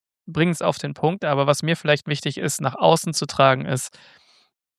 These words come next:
wir sind als Gesellschaft einfach wahnsinnig bequem geworden und das, das ist das Machen, was Uli anspricht. Es ist was ganz anderes, ob man eine Idee hat. Und ich gehe oft in, in Gespräche, in Konversationen, wo Leute sagen, „Oh, die Idee hatte ich auch schon mal.“ Oder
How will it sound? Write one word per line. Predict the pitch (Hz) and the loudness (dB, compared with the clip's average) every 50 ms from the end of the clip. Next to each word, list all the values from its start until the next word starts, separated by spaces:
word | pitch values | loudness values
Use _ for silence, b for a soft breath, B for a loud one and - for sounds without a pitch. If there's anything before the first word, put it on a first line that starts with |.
| _ _ _ _ | _ _ _ _
wir | 170 170 170 | 0 2 6
sind | 139 190 214 214 | 6 6 6 6
als | - 175 160 - | 4 4 2 2
Gesellschaft | - 156 135 147 165 185 - - 180 - | -4 0 4 4 4 4 4 2 0 2
einfach | - - 151 - 151 135 131 131 | 2 0 4 4 4 2 4 6
wahnsinnig | 139 147 160 165 156 156 147 147 143 - | 6 6 6 6 4 2 0 0 0 0
bequem | - 135 - - - - 127 127 151 | -2 -2 -2 -2 0 2 2 2 4
geworden | 147 156 160 170 180 196 214 233 262 285 _ _ | 2 4 6 8 6 6 6 4 -2 -6 _ _
und | - 180 156 151 147 - | -2 0 0 0 2 2
das, | - - - - - - _ _ _ _ _ _ _ _ _ _ _ _ _ _ _ _ _ _ _ _ _ | 2 2 2 -2 -8 -12 _ _ _ _ _ _ _ _ _ _ _ _ _ _ _ _ _ _ _ _ _
das | _ - 151 135 | _ -6 -2 0
ist | 170 156 - | 0 4 4
das | 165 143 - 170 - | 2 2 2 -4 0
Machen, | 165 151 165 156 - 165 143 | 2 2 4 4 2 2 4
was | 131 127 123 - | 4 4 2 2
Uli | - - 139 143 | 0 2 2 2
anspricht. | 143 147 147 - - _ - - - - - _ _ _ _ _ | 2 0 -2 -4 -6 _ -10 -10 -10 -12 -14 _ _ _ _ _
Es | 139 135 151 | 0 4 6
ist | 196 190 190 - - - _ _ _ _ _ _ _ _ _ _ _ _ _ _ _ _ | 6 4 4 2 -4 -6 _ _ _ _ _ _ _ _ _ _ _ _ _ _ _ _
was | 165 156 147 | 0 2 4
ganz | 196 208 269 262 | 4 4 4 4
anderes, | 240 208 202 196 190 165 | 2 4 4 4 4 4
ob | 170 - - | 0 -2 2
man | 160 156 156 | 2 0 2
eine | 160 | 2
Idee | 156 156 143 131 147 143 135 123 | -2 -2 0 2 2 2 2 2
hat. | 120 - | 0 -2
Und | 147 139 | -4 -4
ich | 147 139 - 180 - _ _ - 196 - _ | -6 -6 -8 -12 -16 _ _ -20 -20 -20 _
gehe | - 208 214 269 | -4 0 4 6
oft | 269 240 214 - - - - | 6 6 6 4 0 -6 -4
in, | 233 196 185 208 - _ _ _ - | -2 -2 -2 -4 -8 _ _ _ -10
in | - 196 170 | -8 -6 -6
Gespräche, | 156 - - - 170 185 190 175 - 170 | -6 -8 0 4 6 6 6 6 4 0
in | 156 147 | 0 4
Konversationen, | - 160 170 165 165 160 156 156 151 - - 170 170 185 190 180 160 | 2 2 4 6 4 4 4 4 2 2 0 0 2 2 2 0 0
wo | 156 160 | 0 2
Leute | 156 156 165 170 165 | 4 4 4 4 4
sagen, | 151 156 156 - | 2 2 4 6
„Oh, | 226 226 | 4 4
die | 170 185 196 | 6 2 0
Idee | 170 185 190 180 | 2 2 4 4
hatte | 175 175 175 | 2 2 0
ich | - | 2
auch | - 170 160 | 2 2 2
schon | - - 156 143 | 2 0 0 2
mal.“ | 135 131 135 143 | 4 2 2 2
Oder | - - - 160 160 | 2 4 4 4 4